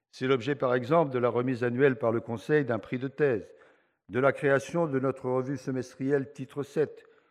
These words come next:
ou encore de la création récente d'un comité d'histoire du Conseil constitutionnel.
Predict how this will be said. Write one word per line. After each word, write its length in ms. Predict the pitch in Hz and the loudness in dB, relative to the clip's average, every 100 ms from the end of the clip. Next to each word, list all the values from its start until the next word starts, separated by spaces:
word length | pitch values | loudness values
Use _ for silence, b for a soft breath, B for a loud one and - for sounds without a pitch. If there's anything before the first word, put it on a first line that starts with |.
| b b - | b b -4
ou 100 | 120 | 2
encore 520 | 139 - 170 185 170 - - 104 | 2 4 8 8 8 0 -16 -6
de 80 | 127 | 0
la 140 | 135 | 0
création 500 | 131 135 131 - 135 | 0 0 0 0 -4
récente 440 | 120 - 156 156 | -4 -2 -2 0
d'un 120 | 123 120 | -2 -4
comité 440 | 127 120 110 127 | -4 -6 -6 -8
d'histoire 420 | 117 - 135 135 | -10 -10 -2 -2
du 120 | 127 | -2
Conseil 360 | 110 113 - 120 | -6 -10 -6 -6
constitutionnel. 800 | 117 110 - 107 - 107 95 - | -6 -10 -8 -8 -6 -4 -4 -6